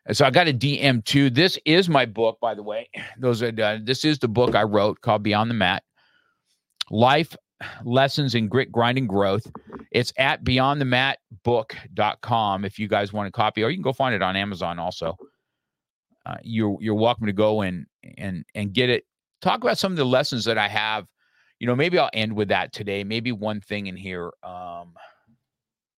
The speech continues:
uh, let, let, let me see. Let's, let's talk about one thing.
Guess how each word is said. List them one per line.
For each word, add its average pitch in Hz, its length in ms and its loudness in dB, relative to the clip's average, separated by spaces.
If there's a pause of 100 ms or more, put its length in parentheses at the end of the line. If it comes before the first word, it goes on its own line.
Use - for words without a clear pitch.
(1400)
uh, - 420 -16 (840)
let, 104 240 -10
let, 107 240 -6
let 107 120 -14
me 95 180 -16
see. - 340 -18
Let's, - 320 -18
let's 107 240 -10
talk 107 260 0
about 80 280 -6
one 90 320 -12
thing. 85 540 -12